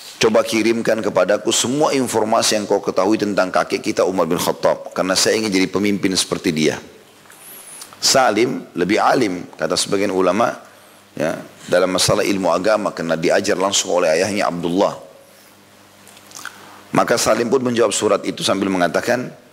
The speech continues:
Kalau kau ingin menjadi seperti Umar, maka jadikan dulu dirimu seperti Umar,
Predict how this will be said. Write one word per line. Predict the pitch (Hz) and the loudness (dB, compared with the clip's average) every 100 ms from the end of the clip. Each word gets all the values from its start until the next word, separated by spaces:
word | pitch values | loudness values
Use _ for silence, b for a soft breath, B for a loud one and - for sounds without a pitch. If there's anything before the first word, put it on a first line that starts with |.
| - - - - - - - - | -20 -20 -20 -20 -20 -20 -14 -2
Kalau | 90 98 | 2 2
kau | - - | 2 2
ingin | 117 117 | 2 0
menjadi | 110 101 101 101 | 0 0 0 0
seperti | - 92 90 101 | -2 -2 -2 0
Umar, | 80 78 92 - 117 - - - - - | 0 2 0 0 -8 -16 -20 -20 -20 -8
maka | 87 95 117 | -2 -2 0
jadikan | 104 98 101 117 131 117 | 0 0 0 0 0 0
dulu | 117 | 0
dirimu | 117 104 110 123 147 131 | 0 -2 -2 0 2 2
seperti | - - 110 - 120 | 0 -2 -4 -2 0
Umar, | 117 101 82 - | 2 2 2 0